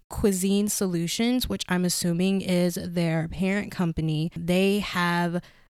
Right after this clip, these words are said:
declared that they are recalling its Just Egg Bites. Uh, they have these egg bites called sous, sous vide. They're plant egg bites from, like I said, the brand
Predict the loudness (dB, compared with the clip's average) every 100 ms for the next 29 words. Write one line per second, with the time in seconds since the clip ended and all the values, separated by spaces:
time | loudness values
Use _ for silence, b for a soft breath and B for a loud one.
0 | -20 -20 -4 -2 -2 2 4 4 2 0
1 | -2 0 0 0 0 0 0 -2 -2 0
2 | 2 2 0 -2 -6 -4 0 2 0 -4
3 | -4 -4 -2 -4 0 0 0 0 -2 -4
4 | B B B 0 2 2 2 2 2 0
5 | 0 0 -2 -4 -2 -4 -2 -2 0 -2
6 | -4 -2 0 0 -2 -2 0 0 0 -4
7 | b b 0 2 2 2 2 -2 -6 b
8 | b -4 2 4 2 -2 -2 -2 -4 -6
9 | -2 -2 -2 -2 -2 -6 -12 -10 0 2
10 | 2 0 -2 -4 -4 -6 -2 0 2 2
11 | 0 -4